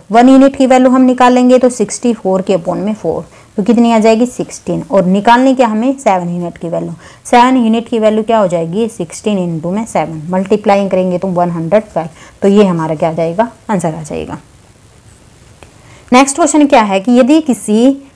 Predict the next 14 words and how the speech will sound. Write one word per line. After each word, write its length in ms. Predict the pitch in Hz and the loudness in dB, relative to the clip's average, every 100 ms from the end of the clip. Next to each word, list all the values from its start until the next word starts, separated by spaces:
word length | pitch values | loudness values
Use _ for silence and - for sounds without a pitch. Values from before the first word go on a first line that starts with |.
| - | -8
वृत्त 320 | 190 262 294 - - | 0 2 2 -6 0
की 100 | 269 | 0
त्रिज्या 520 | 269 180 165 180 214 247 - _ - | 2 -2 0 2 2 0 -6 _ -2
पच्चीस 340 | 233 - 285 - | -2 0 -2 0
प्रतिशत 420 | 175 - 170 220 | -2 -2 -4 -2
बढ़ा 300 | 180 175 190 | 0 2 2
दी 140 | 180 156 | 2 -2
जाए 200 | 156 156 | -4 -4
तो 120 | 190 | -6
उनके 320 | - 254 269 | 0 2 2
क्षेत्रफल 500 | 277 202 - 170 190 | 0 -2 -2 -2 0
में 100 | 185 214 | 0 0
प्रतिशत 500 | 180 - 180 226 226 | -2 -2 -4 -4 -4
परिवर्तन 560 | 160 156 151 - 254 | -4 -4 -6 0 2